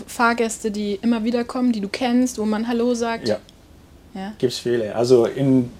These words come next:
Speaker 2: der anderen Strecke, ja, aber hier, diese Strecke, fahre ich nicht so oft.
Speaker 1: Und was sind das für Leute?
Speaker 2: Hier?
Speaker 1: Nee, die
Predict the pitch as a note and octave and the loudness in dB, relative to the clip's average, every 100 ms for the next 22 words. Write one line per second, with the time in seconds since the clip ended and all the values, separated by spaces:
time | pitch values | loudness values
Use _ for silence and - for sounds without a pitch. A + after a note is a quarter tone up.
0 | - A#2+ C#3 D3+ D3 - D#3 - C#3 B2+ | 0 0 2 0 -2 -4 -6 -2 0 0
1 | D3 C#3+ C3 B2 D3 D3+ C#3 D3 D3 - | 0 0 4 4 6 6 6 4 0 0
2 | C#3+ C#3 C#3 - - - - C3+ C3+ C#3 | -2 2 0 -2 -12 -8 4 6 6 2
3 | B2+ B2+ A#2 G#2+ - - - - - - | 0 0 0 -4 -8 -18 -20 -20 -20 -10
4 | A#3 A#3 C4 B3 C4+ D#4 C#4+ C#4 D4 F4 | -4 -2 0 0 0 -2 -2 -2 -4 -8
5 | G4 - - - - - - - - G3+ | -10 -14 -20 -20 -20 -20 -20 -8 0 6
6 | F3+ A#2 - - C4+ C#4+ E4 C4+ B3 | 6 6 -2 -2 4 4 4 4 2